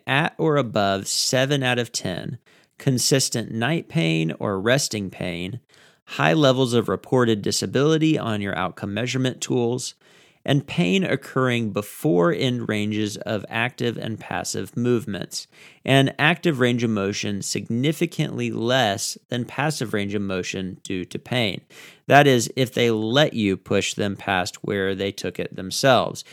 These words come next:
You will get further before hitting an infield, but will likely have an empty infield.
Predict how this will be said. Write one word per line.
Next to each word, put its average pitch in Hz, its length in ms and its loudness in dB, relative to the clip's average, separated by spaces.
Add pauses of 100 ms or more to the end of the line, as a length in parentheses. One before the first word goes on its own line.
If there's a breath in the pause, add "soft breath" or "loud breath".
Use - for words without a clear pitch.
(160 loud breath)
You 117 120 0
will 113 160 6
get 104 240 -2
further 120 640 2
before 107 400 -2
hitting 101 360 -2
an 101 100 -6
infield, 120 680 -6 (340 loud breath)
but 131 140 2
will 143 200 8
likely 165 520 2
have 101 400 0
an 110 220 -6 (100)
empty 110 380 -4
infield. 98 720 -8